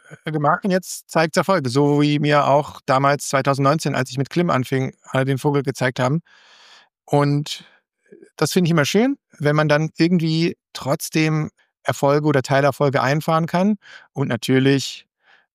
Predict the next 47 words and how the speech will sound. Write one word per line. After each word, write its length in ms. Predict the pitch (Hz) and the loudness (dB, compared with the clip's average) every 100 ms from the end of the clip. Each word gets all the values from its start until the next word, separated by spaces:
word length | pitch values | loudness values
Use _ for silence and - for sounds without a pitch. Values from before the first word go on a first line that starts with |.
| _ | _
jedes 340 | - 147 151 - | -2 2 2 0
Startup, 420 | 139 135 156 151 | 0 2 2 0
wir 120 | 139 | 0
wissen, 200 | 131 165 | 0 0
was 120 | 135 | 0
die 100 | - | 0
Erfolgschancen 680 | 151 - 143 - 135 135 139 | -2 0 -4 -2 -2 -2 -4
von 100 | 135 | -4
Startups 360 | - 175 165 - | 0 0 0 -2
sind. 120 | 170 | -2
Es 120 | 147 | -2
ist 40 | |
immer 140 | 135 123 | -2 -4
schwierig. 540 | - 175 170 165 - - | -2 0 2 0 -4 -6
Man 200 | 131 127 | -4 -2
kann 180 | 147 | 0
das 140 | 143 151 | 0 0
immer 120 | 147 | 0
erst 220 | 143 - | 0 -2
in 100 | 139 | -6
zehn 240 | 123 143 135 | -4 -2 0
Jahren 240 | 131 156 | 2 2
bewerten. 460 | 160 156 151 180 165 | 0 2 0 0 -2
Und 140 | 139 | -2
deshalb 280 | 117 - 131 _ - - _ - | -4 -6 -8 _ -20 -20 _ -4
liegt's 240 | 147 - | -4 -2
mir 120 | 165 139 | 0 2
sehr 180 | 151 | 2
fern, 420 | 151 147 139 160 190 - | 2 2 2 0 -4 -8
jetzt 160 | 135 | -6
irgendwie 560 | 151 143 147 139 139 143 - | -2 0 0 0 2 0 -4
zu 140 | - 143 | -8 -2
suggerieren, 520 | 143 139 131 151 151 | 0 2 2 2 2
dass, 340 | 135 - - - - | 0 -4 -14 -16 -10
äh, 180 | - | -10
Klim 240 | - 147 147 | -2 0 2
schon 280 | - 135 131 | 2 0 0
fertig 360 | 143 143 165 | 0 0 0
oder 120 | 139 | 2
erfolgreich 500 | 131 131 143 143 131 | 0 0 -2 0 -2
wäre. 220 | 139 143 185 | 0 2 2
Das 120 | - | -2
ist 140 | 131 | -4
ein, 240 | 127 127 - - | -4 -4 -8 -12
äh, 200 | 131 135 - | -6 -6 -4
ein 120 | 131 | -6
ständiges, 720 | - 143 147 143 135 127 - | -2 0 0 0 0 -2 -6